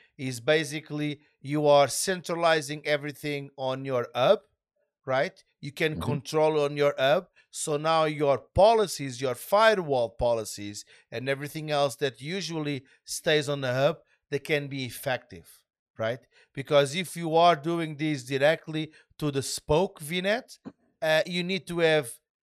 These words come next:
Speaker 1: you need to have firewalls over there to just control what you were doing.
Speaker 2: Mm-hmm.
Speaker 1: Otherwise, you will be totally open, right? In this case, you can place this on, uh, on the, on the hub V net, for example,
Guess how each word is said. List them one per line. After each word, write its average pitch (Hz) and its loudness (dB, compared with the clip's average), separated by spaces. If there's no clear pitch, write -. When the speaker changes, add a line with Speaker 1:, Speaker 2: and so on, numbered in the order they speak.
Speaker 1:
you 165 -6
need 175 -6
to 175 -2
have 156 2
firewalls 180 6
over 131 -6
there 131 2
to 135 -10
just 139 -6
control 143 0
what 135 -2
you 131 -8
were 120 -2
doing. 175 -4
Speaker 2:
Mm-hmm. - -18
Speaker 1:
Otherwise, 165 6
you 151 -2
will 147 0
be 139 -6
totally 131 -4
open, 120 -6
right? 110 -6
In 160 -6
this 190 -4
case, 170 -2
you 165 -4
can 175 0
place 165 -2
this 143 -6
on, 139 2
uh, 131 2
on 143 0
the, 131 0
on 127 -4
the 120 -2
hub 143 4
V 185 -4
net, 180 -2
for 180 -2
example, 190 -4